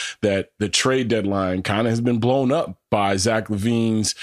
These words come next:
um, injury, by Zach LaVine's pending surgery, and Arturas Karnisovas and Marc Eversley having to, you know, scramble now for the next week or so, trying to put something together that maybe will propel this team forward. Or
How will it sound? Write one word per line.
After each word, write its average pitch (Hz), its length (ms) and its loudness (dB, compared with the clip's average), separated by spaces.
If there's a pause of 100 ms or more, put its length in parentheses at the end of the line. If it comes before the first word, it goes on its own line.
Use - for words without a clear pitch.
(280)
um, 90 480 0
injury, 160 480 2
by 101 240 2
Zach 107 300 0
LaVine's 104 400 0
pending 101 320 0
surgery, 143 580 0 (320)
and 139 400 0 (260)
Arturas 135 380 0
Karnisovas 135 840 0
and 107 280 -2
Marc 123 320 0
Eversley 113 460 0
having 113 340 0
to, 107 320 0 (400)
you 127 100 -2
know, 110 160 -2
scramble 139 500 0
now 104 260 0
for - 140 -4
the 104 80 -2
next 110 240 -2
week 127 280 -2
or 117 40 2
so, 104 240 2
trying 107 260 0
to - 20 -8
put 113 300 -4
something 123 260 0
together 110 320 0
that 107 140 0
maybe 123 440 0
will 107 140 0
propel 113 340 0
this 107 160 0
team 113 220 2
forward. 170 380 0
Or 190 500 0